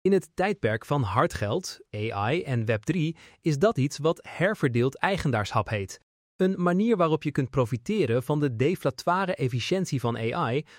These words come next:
zonder weggevaagd te worden door ontwaarding van fiatgeld. Het antwoord ligt in twee kernpijlers,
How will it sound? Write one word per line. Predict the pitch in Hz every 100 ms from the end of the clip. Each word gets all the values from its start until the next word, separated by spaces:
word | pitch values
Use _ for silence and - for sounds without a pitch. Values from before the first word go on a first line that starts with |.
| -
zonder | 143 117 220 214 151
weggevaagd | 160 185 147 110 101 -
te |
worden | 110 104 151 147
door | 156 -
ontwaarding | 175 127 151 190 110 117
van | 165 151
fiatgeld. | 226 208 113 - 85 - - _ _ _ _ _
Het | 120
antwoord | - 175 160 190 185
ligt | 165 156
in | 123 -
twee | - 214 226
kernpijlers, | 156 110 98 104 87 82